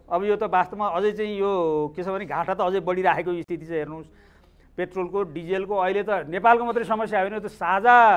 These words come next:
स-, संसारको समस्या हो। अहिले चाहिँ,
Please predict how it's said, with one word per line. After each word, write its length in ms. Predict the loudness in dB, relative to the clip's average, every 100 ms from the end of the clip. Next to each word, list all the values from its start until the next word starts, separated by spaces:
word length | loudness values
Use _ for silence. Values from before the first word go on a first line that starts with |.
| 2 -6 _ _ _ _ _
स-, 240 | -2 -2 0
संसारको 440 | -2 6 6 6 2
समस्या 380 | -2 -4 -4
हो। 140 | -2 2
अहिले 260 | 4 4 2
चाहिँ, 200 | -4